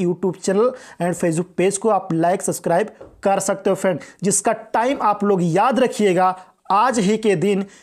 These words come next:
इंडियन टाइम के हिसाब से शाम को नौ बजकर पन्द्रह मिनट से लेकर नौ बजकर चालीस मिनट तक लाइव स्ट्रीम किया जाएगा on passive के ऑफिशियल YouTube चैनल पर and Facebook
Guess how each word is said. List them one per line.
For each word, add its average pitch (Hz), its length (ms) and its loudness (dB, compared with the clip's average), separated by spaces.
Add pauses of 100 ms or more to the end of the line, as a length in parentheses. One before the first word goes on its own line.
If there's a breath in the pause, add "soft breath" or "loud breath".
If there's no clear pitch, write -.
(120)
इंडियन 226 440 2
टाइम 220 360 0
के 220 140 2
हिसाब 208 600 0
से 233 440 0 (240 loud breath)
शाम 240 500 0
को 220 420 0 (100)
नौ 220 280 2
बजकर 196 360 0 (160)
पन्द्रह 240 480 0 (120)
मिनट 208 240 0
से 208 160 0
लेकर 214 540 2 (300 loud breath)
नौ 220 220 2
बजकर 202 360 0
चालीस 208 420 -2
मिनट 190 160 0
तक 190 300 -2
लाइव 180 360 0
स्ट्रीम 190 280 -2
किया 196 320 0
जाएगा 196 440 2 (320 loud breath)
on 220 160 0
passive 185 360 -2
के 214 160 0
ऑफिशियल 175 600 -2
YouTube 190 380 -2
चैनल 220 140 2 (120)
पर 277 140 0 (260 loud breath)
and 240 240 0 (340 loud breath)
Facebook 180 380 0